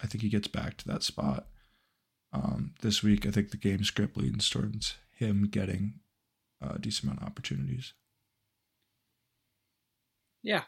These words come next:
Speaker 2: I don't hate it. But like you said, the volume has decreased and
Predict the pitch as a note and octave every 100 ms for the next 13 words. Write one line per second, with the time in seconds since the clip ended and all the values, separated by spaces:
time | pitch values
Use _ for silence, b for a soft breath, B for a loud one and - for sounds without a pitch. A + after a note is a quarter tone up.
0 | - F3 G#3 - - D#3+ D3+ - - -
1 | _ _ E3+ C#3+ C3+ D#3 C3+ D3 C3 D#3
2 | B2+ B2+ B2+ C3 B2+ B2+ A#2+ A#2+ A2+ B
3 | B B B B _ _ - B2+ - C#3
4 | A#2+ - C3+ A#2+ - A2+ A2+